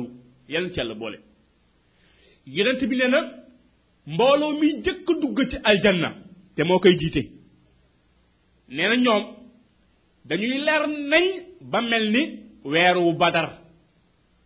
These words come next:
mooy weer wu am fukki fan ak ñett, ak ñeent, ak juróom, ni muy leere, nga xamante ne day, dafay xaw a mel ni sax bëccëg, leer nañ, li ñuy wax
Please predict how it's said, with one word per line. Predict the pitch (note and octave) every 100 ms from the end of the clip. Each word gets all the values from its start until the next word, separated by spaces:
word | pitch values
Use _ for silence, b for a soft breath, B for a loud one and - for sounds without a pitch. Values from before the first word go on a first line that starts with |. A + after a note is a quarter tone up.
| C3+
mooy | D#3+ E3
weer | E3 F3 E3
wu |
am | E3+ D#3+ -
fukki | - -
fan | - D#3 -
ak | D#3 -
ñett, | D3+ D#3 - _ _ _ _ _ _ _ _ _
ak | D#3 D#3+ E3
ñeent, | E3 D#3+ - - _ _ _ -
ak | F3 C#3
juróom, | C#3+ F#3 F3 D#3
ni | G3
muy | A#3 A#3
leere, | A#3+ A3+ D#3 - - _ _ _ _ _ _ _ _
nga | -
xamante | - F#3 F3+ F3+
ne | G3+ - - _ _ _ _
day, | D3+ G3+
dafay | E3+ G#3 G3
xaw | A#3+ B3
a |
mel | A3+ A3+
ni |
sax | A#3 F#3+ F3
bëccëg, | - G#3 - - - -
leer | D#3+ G3 F#3+
nañ, | A3+ E4 F4+ - - _ -
li | D3+
ñuy | F#3
wax | E3+